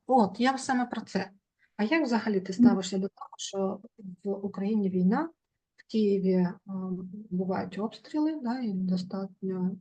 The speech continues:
Speaker 1: часто. Ну, я сама в Києві. Як тобі взагалі з цим?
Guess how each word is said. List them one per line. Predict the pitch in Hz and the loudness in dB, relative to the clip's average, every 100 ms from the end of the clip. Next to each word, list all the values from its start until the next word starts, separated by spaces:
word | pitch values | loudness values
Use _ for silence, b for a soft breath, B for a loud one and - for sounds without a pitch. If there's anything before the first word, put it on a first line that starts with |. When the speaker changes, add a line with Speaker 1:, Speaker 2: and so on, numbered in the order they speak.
| _ _ | _ _
Speaker 1:
часто. | - 190 190 - 285 294 | -8 -4 -4 -4 -8 -6
Ну, | 208 180 | -4 -4
я | 170 | -4
сама | - 180 208 | -4 -2 -2
в | 247 - | -4 -8
Києві. | 269 277 294 302 _ _ _ _ - | -6 -6 -8 -10 _ _ _ _ -6
Як | 220 233 - | -2 -2 -2
тобі | - 190 185 | -4 -2 -2
взагалі | 185 180 180 175 170 | -4 -6 -6 -8 -8
з | - | -16
цим? | - 180 180 | -12 -10 -10